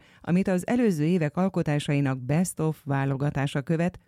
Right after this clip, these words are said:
zárásként pedig a Jónás könyve című ikonikus mapping mű látható. A fényfestő verseny mellett a fesztivál másik attrakciója a tizenkilenc állomásból álló, a teljes belvároson áthaladó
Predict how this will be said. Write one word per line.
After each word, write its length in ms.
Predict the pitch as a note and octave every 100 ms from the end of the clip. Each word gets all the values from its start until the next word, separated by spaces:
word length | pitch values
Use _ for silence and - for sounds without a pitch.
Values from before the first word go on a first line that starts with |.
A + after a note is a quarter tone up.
| _ _ _ _ _
zárásként 680 | C#3+ C#3 D3 F#3+ - G#3+ G#3+
pedig 300 | - E3+ F3
a 60 | F3
Jónás 460 | G#3+ B3 F3 C3
könyve 340 | - E3 D#3+ B2+
című 340 | - E3+ D3+
ikonikus 640 | - - - C3+ C#3 C3 -
mapping 480 | C3 B2 - C3+ B2 _
mű 200 | C3+ C3+
látható. 640 | C3+ C#3+ C#3+ D3+ D#3 D#3 - _ _ _ _ _
A 120 | F3+
fényfestő 520 | F3+ D4+ C#4+ G3+ F#3+
verseny 360 | F3+ G#3+ - D#3
mellett 400 | F3 E3+ D#3+ -
a 80 | E3
fesztivál 520 | G3+ A3 F#3+ E3 C#3
másik 400 | C#3 C3 - -
attrakciója 840 | D3 D3 C#3+ - D3 D3 D3 E3 F3+ _ _ _
a 180 | G#3+ G#3+
tizenkilenc 800 | C4+ A#3+ G#3+ G#3+ A3 F#3 E3+ -
állomásból 640 | D3+ D#3 D3 D3 C#3 C#3+
álló, 420 | C#3+ D3 D#3+ G3+ - _ _
a 180 | - A#3+
teljes 400 | A#3+ B3 G3+ E3+
belvároson 720 | E3 G3 D#3+ C#3 C3 - A#2+
áthaladó 680 | B2 F3+ - D#3 D3+ D3 D3